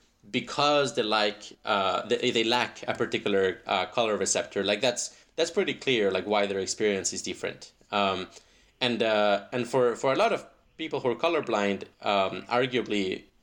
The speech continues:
simply giving their eyes this additional, uh, photoreceptor would allow them to actually experience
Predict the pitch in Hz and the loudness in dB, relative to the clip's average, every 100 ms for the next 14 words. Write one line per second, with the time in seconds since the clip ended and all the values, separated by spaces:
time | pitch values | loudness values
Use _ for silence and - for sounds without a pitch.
0 | _ - - 147 143 135 117 120 123 123 | _ -6 0 2 2 0 -2 0 -2 0
1 | 117 101 101 - _ 110 107 - 120 151 | -2 -2 -6 -14 _ -2 -2 2 2 4
2 | 117 87 85 - - 104 113 - 107 120 | 2 -2 -6 -10 -12 -6 -2 0 0 0
3 | 120 113 104 98 90 - - 104 92 147 | 0 0 0 0 -2 -12 -2 0 2 0
4 | 156 120 110 107 - 104 104 104 101 104 | 0 0 0 -2 0 0 2 2 2 0
5 | 104 98 - 101 95 110 101 - 185 110 | -2 -4 0 0 0 -2 -2 0 0 0
6 | 98 - | -2 -8